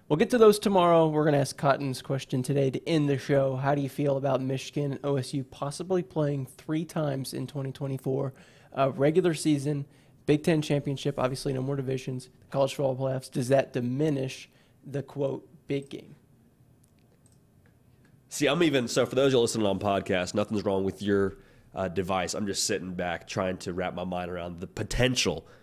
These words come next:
Speaker 2: that we could get three different Michigan versus Ohio State games. As a college football junkie, would make me a little bit sick. I'm not gonna lie to y'all. That's a special game. Happens once a year. It happens at a,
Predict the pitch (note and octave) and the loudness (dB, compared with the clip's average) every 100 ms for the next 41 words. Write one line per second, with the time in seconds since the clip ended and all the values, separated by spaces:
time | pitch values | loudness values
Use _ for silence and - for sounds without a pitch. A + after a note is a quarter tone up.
0 | - - A2 G#2 A#2 A2+ - C3 B2 G2 | -20 -2 0 4 2 0 2 2 4 2
1 | F#2+ - - - _ - G#2 A2+ A2+ A2 | 0 -2 -20 -20 _ -2 2 4 4 2
2 | - - _ _ - G#2+ - G#2 F2 - | -2 -20 _ _ -2 -2 2 0 0 -8
3 | - - - - G2 G#2+ G2+ A2 G#2 G2+ | -16 -20 -20 -12 -2 0 0 0 -2 -2
4 | G2 G2 - F#2+ G2 F2 F#2+ F#2+ F#2+ F#2 | -2 -4 -4 -2 -2 -2 -4 -2 -4 -6
5 | - E2+ - D#2 B1+ A1 - _ _ _ | -6 -6 -6 -8 -8 -12 -16 _ _ _
6 | _ _ _ _ _ _ _ A#2+ A#2 - | _ _ _ _ _ _ _ 0 0 2
7 | C3+ D3 C3+ A#2 C3+ A#2 A2 G2+ A2+ C3 | 2 4 2 4 4 6 4 4 2 2
8 | E3+ E3+ - A2 A2 G2 G#2+ A#2 B2 A#2+ | 0 -4 -4 2 2 4 2 2 4 4
9 | A2+ A#2+ B2+ C3 B2+ - E3+ - - _ | 6 6 4 2 0 0 0 -2 -16 _
10 | _ - G#2 G2+ C3+ B2+ C#3 C#3+ F2+ - | _ -2 2 2 2 4 4 2 0 -4
11 | - - G2 - A2+ F#2+ G#2 G2+ B2 F3 | -14 -8 -4 0 0 2 2 2 2 0
12 | - - G2+ F#2+ F2 G2 A2 G#2+ G2 A#2 | -4 -2 -2 -2 0 2 2 2 2 2
13 | D#3+ - - - - G#2+ A#2 A2 G#2+ - | 0 -4 -20 -14 -2 0 2 2 -2 0
14 | G2+ G#2 G2+ G2+ F#2 | -2 0 0 2 0